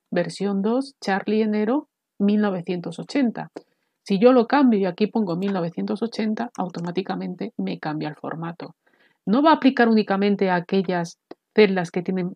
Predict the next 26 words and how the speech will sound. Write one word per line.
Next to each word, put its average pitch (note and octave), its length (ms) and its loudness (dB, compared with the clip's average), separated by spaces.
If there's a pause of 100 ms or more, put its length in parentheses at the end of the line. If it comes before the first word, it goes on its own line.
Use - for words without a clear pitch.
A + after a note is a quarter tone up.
(120)
eh, E3+ 340 -4
datos F3 340 -2
numéricos, G#3+ 420 0
sino F3+ 160 -4
que E3+ 100 -4
los E3+ 80 0
datos G#3+ 180 2
numéricos A#3+ 420 2
son A#3 120 0
aquellas A#3 320 0
que F#3+ 100 0
son G#3 180 -2
diferentes G#3 520 -2
en F#3+ 60 -4
ambas E3+ 280 -8
tablas. G3 380 0
Si F3+ 80 -6
yo G3+ 80 2
aquí B3 180 0
cambiara, G3+ 420 0
por F#3 140 -6
ejemplo, G#3+ 360 -2
y F3+ 40 -6
aquí F3 180 -2
pusiera F3 400 -4
enero, A3+ 440 0